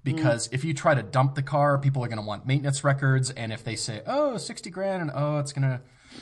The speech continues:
Speaker 1: you know, they're gonna take it in for inspection and all that kind of stuff. And if you can get a bit of a deal on that maintenance,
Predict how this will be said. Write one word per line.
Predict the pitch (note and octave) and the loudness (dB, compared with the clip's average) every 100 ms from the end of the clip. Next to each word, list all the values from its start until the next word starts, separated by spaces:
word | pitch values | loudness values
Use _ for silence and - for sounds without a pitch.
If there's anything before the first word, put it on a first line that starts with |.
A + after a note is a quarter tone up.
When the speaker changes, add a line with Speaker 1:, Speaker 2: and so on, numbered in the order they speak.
| - | 0
Speaker 1:
you | |
know, | D3 A#2+ | 2 4
they're | D3+ | 2
gonna | E3+ | 2
take | F3+ D#3+ | 2 2
it | |
in | D#3 | 2
for | D3+ | 2
inspection | D#3+ C#3 C#3 C3+ D3 C3+ | 0 2 2 2 2 4
and | B2+ | 4
all | B2 | 4
that | A#2+ A#2 | 2 0
kind | B2+ | -2
of | A2 | -2
stuff. | - G3+ B2 A#2 - B2+ | 0 4 6 4 0 -2
And | B2 A#2+ B2+ - - - | 0 0 -4 -12 -6 0
if | C#3 | 0
you | C#3+ | 2
can | D3 A2 | 0 0
get | - D#3+ - _ - | -2 -4 -6 _ -8
a | C#3 | -2
bit | D#3+ | 0
of | D#3 | 2
a | |
deal | C#3+ D3+ D#3 D#3 C3+ | 2 4 4 2 4
on | C3+ | 4
that | C3 C3+ | 4 2
maintenance, | C3+ C#3 C#3+ C#3 | 2 4 2 0